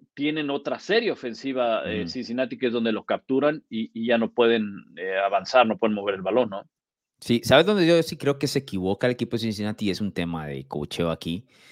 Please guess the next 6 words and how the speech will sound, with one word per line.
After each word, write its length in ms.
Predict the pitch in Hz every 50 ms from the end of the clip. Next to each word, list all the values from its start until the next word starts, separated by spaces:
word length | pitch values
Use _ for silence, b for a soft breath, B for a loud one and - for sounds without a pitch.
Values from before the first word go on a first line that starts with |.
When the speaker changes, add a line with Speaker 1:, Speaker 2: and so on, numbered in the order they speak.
| b b b b b
Speaker 2:
del 140 | - 78 76
head 140 | - 82 80
coach, 420 | - - 82 90 104 - - - -
eh, 500 | - 87 87 85 82 82 82 78 71 69 - - _ _ -
de 180 | 82 80 78
Taylor. 460 | - - 85 85 90 90 98 110 113